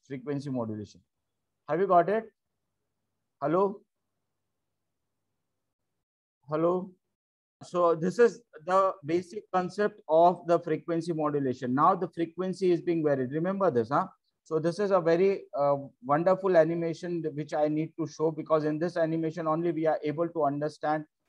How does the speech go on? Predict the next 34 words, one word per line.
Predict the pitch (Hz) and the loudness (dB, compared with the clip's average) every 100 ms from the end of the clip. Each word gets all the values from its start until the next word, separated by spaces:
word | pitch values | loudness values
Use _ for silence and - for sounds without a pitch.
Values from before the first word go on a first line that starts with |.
| - | -6
what | 127 170 170 | 2 4 4
actually | 156 - 165 170 | -2 -4 -2 0
we | 160 | 2
are | 156 143 | 4 4
expecting | 139 - 160 156 165 151 | 2 -2 -10 -8 -8 -8
to | 123 | -4
get | 135 147 | -2 0
out | 139 135 139 | 0 0 -2
of | 147 143 _ _ - 117 | -4 -6 _ _ -12 2
the | 135 135 127 - | 6 8 6 4
output | 143 - - 160 - | 2 0 -4 -6 -4
in | 156 151 | -6 -4
frequency | 143 120 135 131 135 | -8 -6 -6 -4 -2
modulation. | 117 117 110 107 110 | -2 -2 -6 -8 -8
So | 156 | -6
this | 139 165 | -4 -4
is | 202 185 - | -4 -6 -4
F | 151 147 | -4 0
M, | 185 135 - _ _ - | 0 0 -2 _ _ -2
what | 156 160 | 0 2
we, | 185 180 180 - | 2 2 0 0
uh, | 139 | 0
na-, | 143 147 143 143 139 117 139 | 2 2 2 4 2 -2 -4
nowadays | 139 156 156 160 131 | -2 0 0 -4 -4
listening | 139 139 160 156 | -8 -6 -6 -4
to | 160 175 - _ _ | -4 -4 -8 _ _
F | 139 147 | -4 -2
M | 160 151 | -2 0
ninety-three | 139 143 151 147 147 | -2 -2 -6 -8 -6
point | 143 143 127 | -4 -4 -2
one, | 135 143 143 | 0 0 0
ninety-three | 135 135 139 135 131 | -2 -2 -6 -8 -8
point | 139 131 127 | -4 -4 2
five, | 143 151 160 | 4 4 2